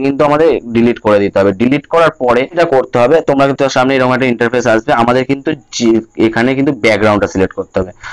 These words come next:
তো background কিন্তু transparent আমি রাখছি, আমার ওই, উম, কিন্তু ওটা কিন্তু, আহ, ব্যাকগ্রাউন্ডটা transparent ছিল। তো ব্যাকগ্রাউন্ডটা আমি transparent রাখছি। এরপরে কিন্তু আমাদের কি করতে হবে? আমাদের কিন্তু এখান দিয়ে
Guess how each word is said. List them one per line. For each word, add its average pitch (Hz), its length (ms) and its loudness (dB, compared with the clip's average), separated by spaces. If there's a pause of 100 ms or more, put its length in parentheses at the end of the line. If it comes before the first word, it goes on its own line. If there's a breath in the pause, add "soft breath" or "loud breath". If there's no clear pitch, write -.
(160 loud breath)
তো 196 60 0 (140)
background 170 420 2
কিন্তু 180 240 0
transparent 143 540 0
আমি 143 160 0
রাখছি, 127 260 -2
আমার 123 120 2 (100)
ওই, 127 60 2 (240)
উম, 113 140 -2 (100)
কিন্তু 110 180 2
ওটা 107 120 2 (100)
কিন্তু, 120 160 0
আহ, 104 580 -2
ব্যাকগ্রাউন্ডটা 110 440 2
transparent 117 480 0 (120)
ছিল। 117 160 0 (480 loud breath)
তো 175 80 0
ব্যাকগ্রাউন্ডটা 165 400 2
আমি 170 100 -2
transparent 151 500 0
রাখছি। 156 260 0
এরপরে 139 260 0
কিন্তু 143 180 0
আমাদের 147 280 2
কি 156 100 0
করতে 160 280 -2
হবে? 160 100 2
আমাদের 139 220 2
কিন্তু 143 160 -2
এখান 135 180 -2
দিয়ে 170 220 0